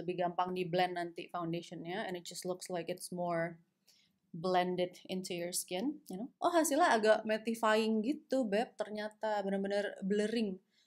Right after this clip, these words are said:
Cuma bukan yang bener-bener matte gitu, tapi masih,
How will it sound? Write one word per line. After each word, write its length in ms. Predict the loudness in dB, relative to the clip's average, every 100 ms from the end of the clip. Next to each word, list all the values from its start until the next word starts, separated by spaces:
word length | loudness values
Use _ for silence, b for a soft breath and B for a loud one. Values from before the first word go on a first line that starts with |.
| -4
Cuma 160 | 4 6
bukan 320 | 6 6 6
yang 80 | 4
bener-bener 400 | 4 4 4 4
matte 320 | 0 -2 -4
gitu, 560 | -6 -4 0 2 4 2
tapi 240 | 0 0
masih, 560 | -2 -2 -2 -4 -4